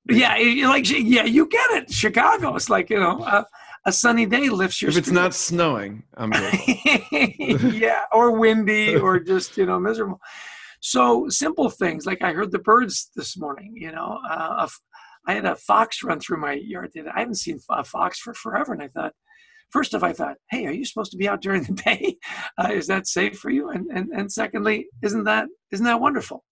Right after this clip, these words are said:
Speaker 2: Yeah.
Speaker 1: So, you know, my wife and I, we end the day with a very simple practice. We say, "What are your three? What are
Speaker 2: Hmm.
Speaker 1: three things you're, you're grateful for?" And, and it's just, you know, studies have been done at, you know, University of Pennsylvania and, and Berkeley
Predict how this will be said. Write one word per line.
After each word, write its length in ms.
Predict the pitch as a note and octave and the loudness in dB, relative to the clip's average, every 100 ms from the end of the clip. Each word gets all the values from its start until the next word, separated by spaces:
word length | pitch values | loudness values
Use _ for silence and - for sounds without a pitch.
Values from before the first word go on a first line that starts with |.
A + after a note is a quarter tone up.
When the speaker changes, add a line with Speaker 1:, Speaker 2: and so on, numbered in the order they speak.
| _ _ - - - | _ _ -20 -20 -14
Speaker 2:
Yeah. 60 | G#2+ | -10
Speaker 1:
So, 360 | - A#3 A3+ - - _ | -2 0 0 -4 -20 _
you 80 | - | 2
know, 80 | A3 | 4
my 140 | A3 A3 | 4 2
wife 260 | A#3+ C4 | 0 0
and 100 | G#3+ | 0
I, 100 | G3 | 0
we 180 | F#3 G#3+ | 0 -2
end 240 | G#3 A3+ | -2 -2
the 60 | F#3+ | -4
day 340 | F#3+ F3 E3 F3 | -4 -2 -2 -2
with 220 | F3+ F3 | -4 -4
a 40 | |
very 200 | E3+ F3+ | -4 -4
simple 300 | - G3 - | -2 -6 -8
practice. 500 | - F#3+ - A2+ - | -10 -6 -6 -8 -14
We 80 | - | -12
say, 220 | - F3 | -8 -6
"What 180 | E3 F3+ | -2 -2
are 40 | F#3 | -2
your 180 | F3 | -6
three? 380 | - - - - _ _ _ _ _ _ | -8 -10 -10 -10 _ _ _ _ _ _
What 120 | - C#3 | -4 -4
are 40 | |
Speaker 2:
Hmm. 60 | A2 | -4
Speaker 1:
three 160 | - - | -10 -16
things 180 | F#3 E4+ | -16 -10
you're, 200 | F4 G#3+ B3 | -8 -10 -14
you're 160 | - | -14
grateful 340 | E3+ - - - | -12 -12 -14 -20
for?" 320 | - - - _ | -16 -16 -16 _
And, 200 | F#3 A3 | -6 -6
and 240 | A#3 G3+ - | -8 -10 -8
it's 220 | G3+ - | -12 -12
just, 280 | G#3 - _ _ _ - - _ | -14 -14 _ _ _ -20 -20 _
you 80 | G#3+ | 0
know, 120 | A3 | 0
studies 360 | - A#3 A3+ | 2 0 2
have 140 | G3+ G3 | 0 0
been 140 | G3+ | 0
done 280 | G3 F#3+ F#3+ | 2 2 2
at, 120 | F3 F#3+ - | -2 -6 -8
you 140 | F3 | -6
know, 240 | F3 F3 | -4 -6
University 540 | - F3+ F3 F3+ E3+ F#3 | -4 -4 -4 -6 -6 -6
of 60 | |
Pennsylvania 640 | F3 E3+ F3+ E3 D#3+ F3 E3 | -6 -8 -8 -10 -10 -10 -12
and, 200 | D#3+ - | -14 -14
and 200 | - D#3 | -14 -6
Berkeley 460 | D#3+ D#3+ E4+ E3+ | -6 -4 -6 -10